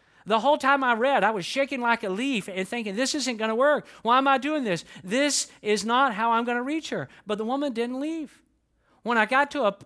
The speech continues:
part that said, 'Is there any good reason why you should not accept Jesus Christ right now?'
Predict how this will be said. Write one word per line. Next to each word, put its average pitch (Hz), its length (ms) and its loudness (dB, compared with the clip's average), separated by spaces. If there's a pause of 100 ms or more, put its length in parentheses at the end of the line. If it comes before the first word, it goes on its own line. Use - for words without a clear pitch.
(200)
part 247 340 0
that 180 160 -4
said, 175 420 0
'Is 196 140 -2
there 214 180 -4
any 262 220 0
good 254 180 -4
reason 202 400 -2 (180)
why 220 120 4
you 240 220 0
should 285 200 -2
not 247 180 4
accept 285 340 2
Jesus 233 320 -6
Christ 247 320 -2
right 262 180 -2
now?' 269 280 0